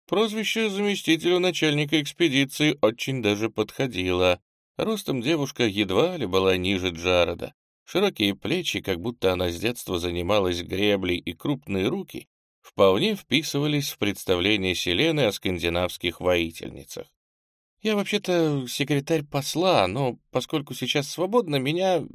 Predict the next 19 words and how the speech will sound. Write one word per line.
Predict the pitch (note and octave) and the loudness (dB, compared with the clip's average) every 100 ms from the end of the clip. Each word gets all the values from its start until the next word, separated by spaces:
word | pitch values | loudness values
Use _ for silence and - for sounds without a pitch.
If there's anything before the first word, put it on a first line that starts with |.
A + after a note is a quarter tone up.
| - | -8
мисс | C#3+ B2+ | -6 -4
Санчес", | - - - A#3 G#3+ - G3 - _ _ _ _ | -8 -14 -4 -2 -2 -2 -4 -6 _ _ _ _
девушка | G2+ G2 G#2 F2+ - | -8 0 0 0 -4
всё-таки | F2+ G2+ F2 E2 F#2+ | -4 -4 -4 -2 0
решила | F2+ - F2+ | 0 0 0
не | F2+ | 0
опускаться | F#2 F#2 G2 - F2 - | 0 -2 -4 -2 -2 -2
до | E2+ F2 | -4 -4
прозвищ | E2+ F2 D#2+ E2+ - | -2 -4 -2 -6 -4
в | E2+ | -2
разговоре | E2+ E2+ F2+ F2 E2+ | -2 0 0 0 -2
с | E2+ | -2
малознакомыми | F2+ F2 E2+ F2+ F2+ F2+ F2 F2 | -2 0 0 -4 -6 -6 -4 -4
людьми, | F#2 G2+ E3+ G3 _ _ _ _ _ _ | -6 -4 -4 -4 _ _ _ _ _ _
"прислала | E3 D#3 - D#3+ A3+ G#3+ G#3 F#3+ - _ | -2 0 -2 -2 0 0 -2 -4 -6 _
помогать | E3 D3 A#2+ G#2+ D#3+ - | 2 4 2 0 -6 -6
вам | G2 C3 A#2 G2+ F#2+ | -4 -2 -2 -2 -2
делать | G#2 B2+ A#2 G#2 | 0 0 0 -2
инвентаризацию". | F#2+ F#2+ F#2+ F2+ E2+ E2 - E2+ | 0 0 0 0 0 -4 -4 -10